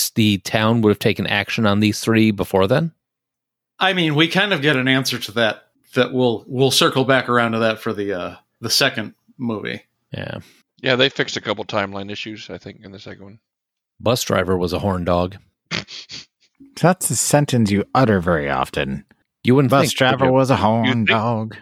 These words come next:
Speaker 3: you think it a lot, but you don't utter it.
Speaker 1: Yeah. <laughs> What's that line?
Speaker 4: Mm.
Speaker 1: "If I had a nickel for every time I said that, I'd only have two nickels, but it's still kinda weird that it happened twice."
Speaker 4: Right?
Speaker 1: Um, also, the dad's costume, was it just his pajamas wearing a,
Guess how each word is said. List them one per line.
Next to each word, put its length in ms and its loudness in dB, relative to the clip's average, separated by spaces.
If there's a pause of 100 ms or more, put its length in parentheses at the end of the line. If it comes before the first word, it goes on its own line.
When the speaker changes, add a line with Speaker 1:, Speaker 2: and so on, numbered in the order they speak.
Speaker 3:
you 100 -6
think 240 2
it 80 2
a 60 4
lot, 240 2
but 160 -8
you 60 -4
don't 260 -2
utter 220 -2
it. 200 -6 (420)
Speaker 1:
Yeah. 60 -4
<laughs> 280 -12
What's 220 0
that 140 4
line? 240 -2 (140)
Speaker 4:
Mm. 240 -8
Speaker 1:
"If 140 -2
I 120 4
had 160 6
a 80 6
nickel 320 4
for 140 0
every 200 4
time 280 2
I 80 0
said 320 0
that, 220 0
I'd 200 -2 (320)
only 200 4
have 220 2
two 180 4
nickels, 380 0
but 140 -2
it's 100 -8
still 160 2
kinda 240 2
weird 280 2
that 100 0
it 60 -4
happened 300 -2
twice." 440 -2 (420)
Speaker 4:
Right? 340 2 (360)
Speaker 1:
Um, 300 -6 (160)
also, 300 4
the 120 2
dad's 320 2
costume, 460 2
was 140 4
it 120 4
just 200 4
his 160 4
pajamas 540 4
wearing 280 2
a, 40 -12